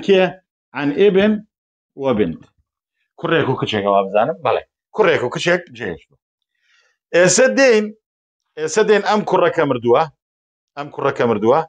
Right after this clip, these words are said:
ئەم ئیبنە، ئەمە پشکەکەیەتی یەکە، مردووە کوڕێک و کچێ. کوڕێک و کچێ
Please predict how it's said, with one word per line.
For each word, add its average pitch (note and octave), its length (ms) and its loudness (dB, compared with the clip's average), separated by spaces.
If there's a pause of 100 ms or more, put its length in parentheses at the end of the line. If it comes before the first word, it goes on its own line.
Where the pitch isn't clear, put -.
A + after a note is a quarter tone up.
(240)
ئەم A#2+ 200 -8
ئیبنە، A#2 320 -2 (540)
ئەمە A2+ 240 -4
پشکەکەیەتی G#2+ 600 0 (100)
یەکە، D3+ 220 0 (440)
مردووە C#3 280 0 (100)
کوڕێک G3+ 300 0
و E3+ 120 0
کچێ. G#2+ 240 -4 (380)
کوڕێک G#3+ 360 -2
و F3 120 -4
کچێ F3+ 260 0